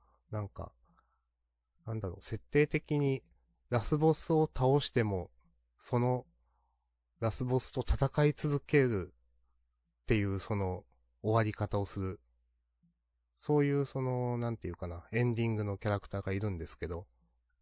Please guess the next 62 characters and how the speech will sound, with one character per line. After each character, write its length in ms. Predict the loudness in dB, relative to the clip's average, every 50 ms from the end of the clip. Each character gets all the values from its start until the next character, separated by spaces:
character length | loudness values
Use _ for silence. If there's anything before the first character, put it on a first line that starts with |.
| _ -4
プ 120 | -2 0
レ 180 | 0 2 0 -2
イ 40 | -4
と 140 | -4 -6 -6
し 100 | -6 -2
て 80 | -2
は 120 | 0 0 2
倒 280 | 2 2 4 4 4 2
す 360 | 0 -2 -4 -4 -4 -4 -8 _ _ -20 _ _ _ -6 -4
ん 120 | -2 0 0
で 100 | 0 -2
す 160 | -4 -6 -2
け 140 | -2 0 0
ど、 140 | 0 0
で 120 | 0 -2 -2
も、 300 | -2 -2 -2 -4 -4 -8 _ _ _ _ _ _ _ _ _ -6
な 100 | -6 -4
ん 20 | -2
か 120 | -2 -4
ず 180 | -2 -2 -4 -4
っ 60 | -4 _
と 220 | -2 -2 -2 -2 0
永 200 | 0 0 2 2
遠 160 | 2 0 0
に 200 | 0 -2 -4 -6 _ _ _ _ _ _ -10 -6
違 60 | 0 2 2
う 100 | 2 2
世 140 | 0 -2 -2
界 220 | -2 -2 -2 -2
で 200 | -2 -4 -4 -6 _ _ -4
ラ 100 | -4 -4
ス 100 | -4 -4
ボ 120 | -6 -6 -6
ス 100 | -8 -8
と 100 | -10 -8
戦 360 | -8 -6 -8 -6 -4 -2 -2
い 80 | -2
続 220 | -4 -6 -8 -10 -8
け 140 | -4 -4 -4
る 100 | -4 -4
み 120 | -8 -10
た 100 | -12 -12
い 40 | -12
な。 140 | -12 -16 -16 -18 _ _ -20 _ _ _ _ _ -6
ま 80 | -4 -2
あ 20 |
で 60 | 0
も 100 | 0 -2
そ 180 | 0 0 0 0
う 40 | 2
じ 60 | 0
ゃ 40 | 0
な 120 | -2 -2
く 100 | -4 -4
て、 120 | -4 -2
な 80 | -2 -2
ん 100 | -2 -4
か 220 | -6 -8 -10 -10 -10 _ _ _ _ _
救 280 | -14 -14 -10 -2 0 2
わ 120 | 2 4
れ 100 | 2 0
て 300 | 0 0 0 0 0 -2